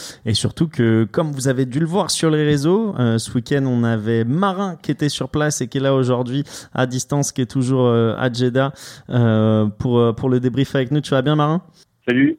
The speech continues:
Speaker 2: Ouais, ça va, les gars. Bah, hyper, euh, hyper excité, euh, content d'y avoir pu y participer. Je vais vous donner, euh, dans deux, trois minutes, euh, mon ressenti et puis un peu les,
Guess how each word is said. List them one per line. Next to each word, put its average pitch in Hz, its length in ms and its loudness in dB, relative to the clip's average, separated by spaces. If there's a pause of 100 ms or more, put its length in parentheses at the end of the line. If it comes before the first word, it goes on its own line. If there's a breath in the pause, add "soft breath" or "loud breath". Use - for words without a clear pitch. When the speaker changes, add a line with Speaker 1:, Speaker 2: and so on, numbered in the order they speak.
Speaker 2:
Ouais, 139 240 4 (120)
ça 120 120 4
va, 123 80 6
les 127 100 2
gars. 117 260 0
Bah, 104 220 0
hyper, 113 340 -4
euh, 104 360 -2 (340)
hyper 117 240 -4
excité, 113 580 -4
euh, 104 280 0
content 131 360 -2
d'y 120 80 0
avoir 107 220 -2
pu 113 240 -12
y - 20 -12
participer. - 540 -6
Je 113 60 -10
vais 110 60 -6
vous 101 120 -10
donner, 107 360 -2
euh, 104 200 0
dans 98 240 -4
deux, 101 100 -6
trois 107 220 -2
minutes, 107 340 -6
euh, 95 220 -2
mon 95 160 -6
ressenti 107 800 -2
et 95 80 -2
puis - 160 -8
un 95 100 -2
peu 117 140 -2
les, 95 360 0